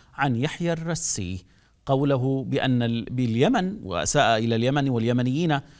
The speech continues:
بأنهم كانوا قبل أن يأتي كانوا مشهورين بالفجور وغيرها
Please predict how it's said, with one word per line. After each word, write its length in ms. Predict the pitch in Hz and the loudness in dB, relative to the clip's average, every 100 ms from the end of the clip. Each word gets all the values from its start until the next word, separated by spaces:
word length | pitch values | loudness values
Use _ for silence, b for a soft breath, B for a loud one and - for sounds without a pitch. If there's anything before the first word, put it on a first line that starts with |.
| b - | b -4
بأنهم 460 | 131 143 131 127 131 | 0 0 0 -2 -2
كانوا 360 | 185 202 214 190 - | 0 0 -2 -4 -2
قبل 240 | 160 156 | 2 2
أن 180 | 117 127 | 2 2
يأتي 480 | 151 - 151 143 - b b b | 0 -4 -6 -6 -8 b b b
كانوا 420 | 160 165 165 156 | 2 4 4 0
مشهورين 560 | 127 123 135 127 151 139 | -2 -6 -2 0 2 0
بالفجور 680 | 120 110 131 113 131 123 120 | -2 -2 0 2 2 0 -2
وغيرها 680 | 127 117 127 117 110 110 | -2 2 2 2 0 0